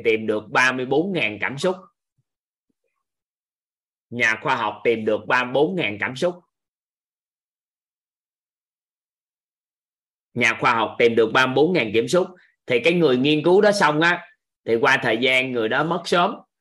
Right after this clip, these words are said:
Nên cuối cùng cái đống nghiên cứu đó lại, và hiện nay chưa có người mở nghiên cứu tiếp theo của nhà nghiên cứu đó. Nhưng mà nhà Phật thì gọi tên được tám mươi bốn ngàn bong bóng ảo giác.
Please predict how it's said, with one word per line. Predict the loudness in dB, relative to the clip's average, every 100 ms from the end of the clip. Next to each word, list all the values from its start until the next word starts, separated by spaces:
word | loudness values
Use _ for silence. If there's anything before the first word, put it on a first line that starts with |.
| _ _ _ _ _ -6
Nên | -4 -2
cuối | 0 0
cùng | 2 0 -2
cái | -2
đống | -2 0 -2
nghiên | -2 0
cứu | 0
đó | 2
lại, | 2 2 2 0
và | -2
hiện | -4 -4
nay | -2 -2 -2
chưa | -2 -2
có | -2
người | -2 -2 -2
mở | -4 -4 -4
nghiên | -4 -2
cứu | -2 0
tiếp | -2 -4
theo | -2 -2
của | -4
nhà | -6 -6
nghiên | -6 -4
cứu | -2 0
đó. | -2 -4 -16 _ _ _ _ _ -8
Nhưng | -6 -2
mà | -2
nhà | 0 -2
Phật | -2 -6 -2
thì | -2
gọi | 0 -2 0
tên | -2 0
được | -2 -2 0
tám | 0 0
mươi | -2
bốn | 0 0 0
ngàn | -4 -2
bong | -4 -4
bóng | -4 -4
ảo | -2
giác. | 0 -2